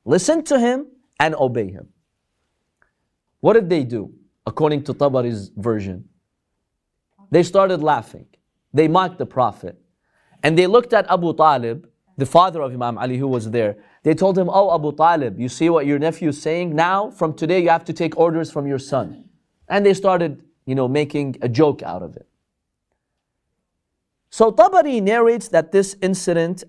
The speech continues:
actually happened. Now we have from our sources the full text of the speech of what the Prophet sallallahu alaihi wasallam said. It's a beautiful,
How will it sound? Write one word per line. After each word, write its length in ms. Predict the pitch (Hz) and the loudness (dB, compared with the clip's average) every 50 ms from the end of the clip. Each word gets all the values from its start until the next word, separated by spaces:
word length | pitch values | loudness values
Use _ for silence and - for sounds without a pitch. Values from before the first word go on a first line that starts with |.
| _ | _
actually 520 | - 143 156 156 - - - 143 139 139 127 | 0 0 0 -2 -4 -6 -4 -2 -2 -2 -2
happened. 520 | 120 123 113 101 - - 87 82 - - _ _ _ _ _ _ _ _ _ _ _ _ _ _ _ _ _ | 0 -2 -2 -2 -4 -8 -16 -16 -16 -18 _ _ _ _ _ _ _ _ _ _ _ _ _ _ _ _ _
Now 220 | - 180 208 208 214 | 0 2 2 2 2
we 140 | 214 220 202 | 2 0 -2
have 320 | 196 240 254 254 233 - | 0 0 2 2 2 0
from 260 | - - - 165 160 - | -2 -4 -4 -4 -2 0
our 260 | - 208 226 214 185 | 2 2 2 2 0
sources 440 | 156 - 175 165 156 - 160 143 131 | -2 -2 -4 -4 -2 -2 -4 -2 -2
the 80 | 139 127 | -2 -4
full 380 | - - - - 214 226 202 | -4 -4 0 2 2 2 2
text 340 | 190 - 156 139 139 - - | 0 0 -2 -2 -2 -4 -6
of 140 | 156 135 120 | -6 -6 -4
the 100 | 127 120 | -4 -6
speech 520 | - - - 131 131 143 143 139 - - _ _ _ _ _ _ _ _ _ _ _ | -6 -6 -2 -2 0 0 -2 -4 -10 -20 _ _ _ _ _ _ _ _ _ _ _
of 120 | - 131 127 | 0 2 2
what 120 | 139 131 - | 2 0 0
the 100 | 135 123 | -2 -2
Prophet 360 | - 151 156 151 - 139 - | 0 0 0 0 -2 -6 -8
sallallahu 420 | - - 135 135 131 131 123 120 | -4 -2 -2 0 2 2 0 0
alaihi 300 | 123 - 127 127 127 123 | 0 -2 -2 -2 -2 0
wasallam 260 | 123 127 123 123 120 | 0 0 0 0 -2
said. 240 | 117 - 147 160 160 | -2 0 0 0 0
It's 220 | - 139 - - 131 | -2 -4 -6 -4 -4
a 40 | |
beautiful, 800 | 120 120 127 143 170 170 170 165 170 - 165 165 165 165 165 | -2 0 2 2 4 4 2 0 -2 -2 -2 -2 -2 -4 -8